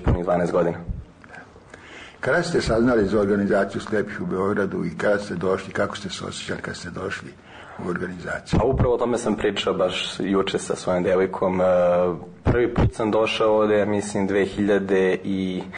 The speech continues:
Speaker 1: Pa negde na sredini studija, dve hiljade i devete go-, dve hiljade, da, de-, na sre-, na sredini master studija dve hiljade devete godine. I pravo da vam kažem, nisam se osjećao baš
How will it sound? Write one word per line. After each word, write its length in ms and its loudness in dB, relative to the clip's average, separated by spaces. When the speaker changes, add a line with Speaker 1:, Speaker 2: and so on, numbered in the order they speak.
Speaker 1:
Pa 100 -2
negde 160 2
na 60 2
sredini 280 2
studija, 460 2
dve 180 2
hiljade 380 2
i 120 0
devete 440 2
go-, 200 0
dve 140 2
hiljade, 340 2
da, 160 4
de-, 140 0
na 120 0
sre-, 200 2
na 100 2
sredini 260 2
master 340 0
studija 220 0
dve 80 0
hiljade 140 2
devete 280 2
godine. 600 2
I 480 4
pravo 160 4
da 60 4
vam 80 2
kažem, 360 2
nisam 340 2
se 160 -2
osjećao 500 0
baš 280 0